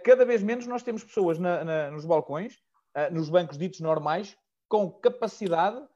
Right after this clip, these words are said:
e com produtos que a gente consiga adequar aos, aos clientes e aos vários perfis de clientes. Normalmente tem, ah, tem que investir aqui em quê? Mas tem aquele produto já específico, já não há,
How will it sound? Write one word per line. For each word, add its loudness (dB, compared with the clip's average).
e -4
com -2
produtos -6
que -8
a -4
gente -6
consiga -4
adequar 2
aos, 0
aos -4
clientes -8
e -6
aos -4
vários -4
perfis -14
de -20
clientes. -10
Normalmente -4
tem, 0
ah, -4
tem 0
que -8
investir -4
aqui -4
em -4
quê? -4
Mas -8
tem -4
aquele 2
produto -2
já 4
específico, -8
já 2
não -2
há, 0